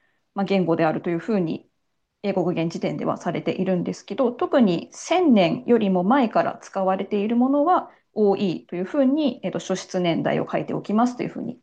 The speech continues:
ありますので、ベアは千年、紀元千年よりも前から英語で使われているということに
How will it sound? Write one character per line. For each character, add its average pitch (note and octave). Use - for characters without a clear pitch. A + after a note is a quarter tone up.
あ F#3
り F3+
ま E3+
す -
の F#3
で、 B3+
ベ A#3+
ア F#3+
は G3
千 A3+
年、 E3
紀 -
元 G3
千 F#3+
年 E3+
よ F3+
り F#3
も F3
前 A#3+
か B3+
ら E4
英 F#3+
語 D#3+
で -
使 -
わ -
れ -
て -
い F3+
る C4+
と G#3+
い -
う -
こ -
と -
に -